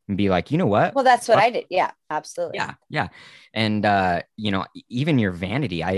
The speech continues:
Speaker 1: I wonder if that is, is, you tell me, but, you know,
Speaker 2: <laughs>
Speaker 1: uh, maybe more of a, a belief or a,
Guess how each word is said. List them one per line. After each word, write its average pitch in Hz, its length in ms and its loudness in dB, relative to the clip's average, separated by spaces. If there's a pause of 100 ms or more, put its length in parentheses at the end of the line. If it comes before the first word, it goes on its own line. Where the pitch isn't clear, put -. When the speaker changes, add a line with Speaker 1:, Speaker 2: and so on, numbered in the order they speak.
Speaker 1:
I 98 40 0
wonder 107 280 0
if 101 120 -2
that 90 240 -2 (100)
is, 95 340 -10 (120)
is, 85 400 -8 (840)
you 151 100 0
tell 117 180 0
me, 101 360 -4
but, 110 220 0
you 113 180 -4
know, 95 240 -4 (140)
Speaker 2:
<laughs> - 120 -16
Speaker 1:
uh, 95 340 0
maybe 117 280 -2
more 110 220 -2
of 101 100 -2
a, 92 360 -2
a 98 60 -4
belief 95 460 -8
or 90 200 0
a, 82 280 -4